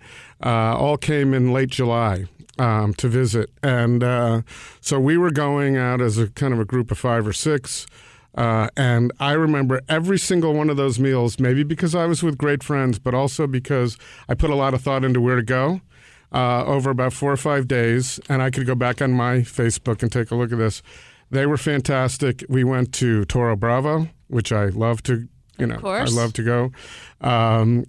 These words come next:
Speaker 1: with friends, and that always blows everybody away. We went to Atala, actually, when they were still doing brunch over there, and it was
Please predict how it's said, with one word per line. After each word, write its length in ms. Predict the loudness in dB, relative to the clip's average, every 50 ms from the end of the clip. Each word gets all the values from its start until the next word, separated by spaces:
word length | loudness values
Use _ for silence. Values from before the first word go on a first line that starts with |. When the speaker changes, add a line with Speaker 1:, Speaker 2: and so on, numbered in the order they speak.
| -2
Speaker 1:
with 200 | -2 0 0 0
friends, 500 | 0 -2 0 0 0 2 2 2 0 0
and 500 | -2 -2 0 0 2 2 2 0 -2 -2 -2
that 180 | -2 -2 0 0
always 340 | 0 2 2 2 2 0 -2
blows 400 | -2 0 0 2 2 2 0 0
everybody 420 | 0 0 0 0 0 0 2 2
away. 440 | 2 2 2 2 2 2 2 0 -2 -4 -8 -18 -20 -20 -20 -16 -6 -2
We 120 | 0 2 2
went 280 | 2 2 0 -2 -2 -2
to 300 | 0 0 2 2 2 0
Atala, 760 | 0 -2 0 0 0 2 2 2 2 2 2 0 -2 -4 -6 _ _ _ _ -20 -20 _ _
actually, 400 | -4 -4 -2 -2 -2 0 0 2
when 200 | 2 2 2 2
they 120 | 2 2 2
were 100 | 0 0
still 240 | 0 0 -2 0 0
doing 300 | 2 2 2 2 0 0
brunch 400 | 0 0 0 0 0 0 0 0
over 240 | 0 0 2 2
there, 340 | 2 2 2 2 2 0 0
and 240 | 0 0 0 0 0
it 60 | 0
was 240 | 0 0 -2 -2